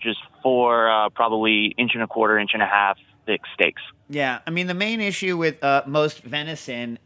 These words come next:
Speaker 2: is that if you overcook it, it can go dry, uh, it can go dry fairly quickly. Um, so I would low temp it.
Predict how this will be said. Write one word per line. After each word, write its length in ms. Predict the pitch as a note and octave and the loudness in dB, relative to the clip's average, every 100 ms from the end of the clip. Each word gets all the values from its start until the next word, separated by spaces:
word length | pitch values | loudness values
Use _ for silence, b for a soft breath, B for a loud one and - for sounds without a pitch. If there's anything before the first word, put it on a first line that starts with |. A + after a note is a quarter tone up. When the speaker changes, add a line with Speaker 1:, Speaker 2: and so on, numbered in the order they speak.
| _ - | _ -10
Speaker 2:
is 640 | B2+ B2 B2 B2 A#2+ G#2 - | -8 -6 -6 -6 -8 -12 -12
that 420 | A#2+ B2+ B2+ - B B B B _ _ | -2 0 0 -2 B B B B _ _
if 260 | D#3 D#3+ - | -4 -4 -4
you 680 | E3+ E3+ D#3+ D#3 D3+ D3 - | -2 0 2 0 -2 -4 -2
overcook 800 | D3 D#3 C#3+ C3+ B2+ D#3 D3 C3 | 0 0 -2 -6 -4 -4 -4 -4
it, 300 | B2 A2+ - | -4 -6 -8
it 140 | B2+ A2+ | -14 -12
can 160 | B2+ | -10
go 240 | B2+ B2+ B2+ | -6 -4 -4
dry, 580 | A2+ B2 B2 B2+ B2 A#2+ - | -6 -2 0 0 -2 -6 -6
uh, 380 | A#2 A2+ A2 A2 _ _ _ | -4 -4 -6 -8 _ _ _
it 100 | C3 | -12
can 120 | C#3 | -8
go 100 | C3+ | -8
dry 340 | B2 A#2+ A#2+ B2 | -6 -4 -2 -2
fairly 460 | - A2+ B2 C3 | -4 -6 -6 -6
quickly. 520 | B2 D3+ D3 D#3+ E3+ b b b _ - | -6 -8 -6 -8 -10 b b b _ -4
Um, 680 | B2 B2 B2 B2 A#2+ A#2+ A#2+ - | 0 2 0 0 -4 -8 -14 -16
so 540 | - - C#3+ C3+ C3+ C3 | -10 -2 0 0 -2 2
I 160 | C3+ | 2
would 300 | E3 E3+ D#3+ | 4 4 2
low 200 | B2+ C3+ | 2 -2
temp 320 | C#3 C#3 B2 A#2 | -2 -6 -6 -6
it. 220 | A2 | -8